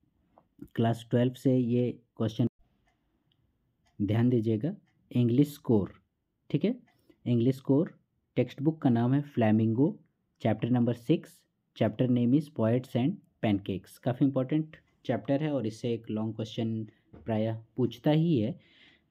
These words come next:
तो Poets and Pancakes का क्वेश्चन इंपॉर्टेंट जो है वो है, "Why was कोठामंगलम सुब्बू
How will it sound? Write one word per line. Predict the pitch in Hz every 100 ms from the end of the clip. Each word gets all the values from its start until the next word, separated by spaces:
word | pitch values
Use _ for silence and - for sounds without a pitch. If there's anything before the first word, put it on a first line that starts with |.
| -
तो | 190 202
Poets | 127 135 135
and | 143
Pancakes | 143 117 110 131 139
का | - 131
क्वेश्चन | 139 127 - 151 139
इंपॉर्टेंट | 113 107 110 139 135 107
जो | 107
है | 101 120
वो | 113 110
है, | 120 185 - _ - - _ 104
"Why | 123 170
was | 143 160 -
कोठामंगलम | - 117 110 143 123 120 131
सुब्बू | 151 - 110 113 151